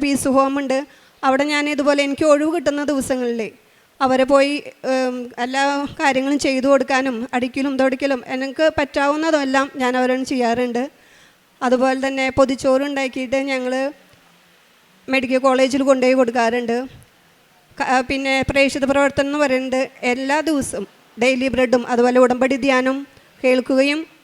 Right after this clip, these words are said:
ഷെയർ ചെയ്യുകയും ചെയ്യാറുണ്ട്. ചിലവരെന്നെ ചീത്ത പറയും, "ഇതിലിനി ഇടണ്ട, ഇതിൻ്റെ ഇടേണ്ട ആവശ്യമുണ്ടോ?" എന്നൊക്കെ ചോദിക്കാറുണ്ടെങ്കിലും ഞാൻ, അഹ്, അതിലിടില്ല. എന്നാലും ആവശ്യക്കാരെ എന്നോട് ചിലവർ ചോദിക്കുന്നേ, "ഇത് കിട്ടിയില്ലല്ലോ ഒന്ന് ഉടമ്പടിയുടെ?" അപ്പം ഞാൻ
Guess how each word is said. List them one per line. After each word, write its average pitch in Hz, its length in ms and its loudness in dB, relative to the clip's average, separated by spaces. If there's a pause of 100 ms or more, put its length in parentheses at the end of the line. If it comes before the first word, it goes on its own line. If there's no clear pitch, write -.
(140)
ഷെയർ 285 360 0
ചെയ്യുകയും 262 420 2
ചെയ്യാറുണ്ട്. 226 460 0 (120)
ചിലവരെന്നെ 262 500 0
ചീത്ത 277 260 -2
പറയും, 277 260 0
"ഇതിലിനി 269 340 -2
ഇടണ്ട, 254 260 -2 (520)
ഇതിൻ്റെ 262 280 0
ഇടേണ്ട 262 200 -4 (100)
ആവശ്യമുണ്ടോ?" 269 440 2
എന്നൊക്കെ 269 300 0
ചോദിക്കാറുണ്ടെങ്കിലും 262 800 -2
ഞാൻ, 254 120 0 (140)
അഹ്, 262 100 -10 (200)
അതിലിടില്ല. 277 460 -2 (200)
എന്നാലും 277 320 -2 (180)
ആവശ്യക്കാരെ 285 560 0
എന്നോട് 277 260 -2
ചിലവർ 262 300 2
ചോദിക്കുന്നേ, 262 320 -2 (120)
"ഇത് 269 140 -10
കിട്ടിയില്ലല്ലോ 277 580 0
ഒന്ന് 277 160 -4
ഉടമ്പടിയുടെ?" 262 520 -2 (560)
അപ്പം 262 220 2
ഞാൻ 262 120 -2